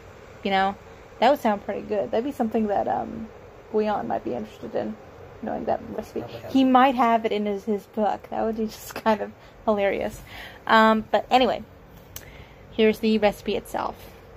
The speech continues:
Speaker 1: In a large Dutch oven, melt the butter, then fry the leeks and garlic in the butter. Add the chicken and brown it. Add remaining ingredients, reserving the sage.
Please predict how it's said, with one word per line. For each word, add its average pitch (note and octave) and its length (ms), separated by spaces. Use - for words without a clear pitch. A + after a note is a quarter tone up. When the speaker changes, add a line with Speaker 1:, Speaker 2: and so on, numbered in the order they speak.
Speaker 1:
In A3+ 220
a G#3+ 200
large A3+ 520
Dutch A#3+ 260
oven, G#3 460
melt G#3+ 460
the C#4+ 80
butter, F#3+ 480
then G#3 280
fry A3 460
the D#4 120
leeks A3+ 420
and A3 240
garlic F#3+ 340
in A#3+ 280
the G3 80
butter. - 280
Add G#3+ 320
the D#4 80
chicken A3 600
and G#3 360
brown F#3+ 420
it. - 400
Add G3+ 180
remaining G#3+ 400
ingredients, A#3+ 720
reserving F#3+ 460
the F#3 60
sage. - 580